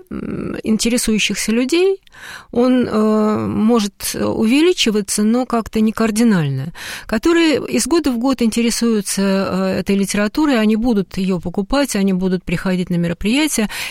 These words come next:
и с ними-то как раз всё понятно. Но, э, именно из-за того, что эти тиражи столь не, э, невелики,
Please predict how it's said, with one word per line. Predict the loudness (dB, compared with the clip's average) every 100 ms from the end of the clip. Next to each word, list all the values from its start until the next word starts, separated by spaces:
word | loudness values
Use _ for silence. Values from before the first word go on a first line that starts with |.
| -6 0
и | 0 0
с | 2
ними-то | 4 4 2
как | -2 -2
раз | -2
всё | -2 -4 0
понятно. | 2 2 2 -2 -8 -10 -12 -16 -12 -12 -12 -10 0
Но, | 4 4 4 2 -2
э, | -2 0 2 -2 -6 _ _ _ _ _ _ _ _ -2
именно | 2 4 4 2 0 -4
из-за | -4 -2 -2
того, | 0 0 0
что | -2 -2
эти | -2 -4
тиражи | -4 -2 0 0 -2
столь | -4 -2 0 2
не, | 2 0 0 0 0 -2
э, | -4 -2 -2 0
невелики, | 0 2 0 -2 0 0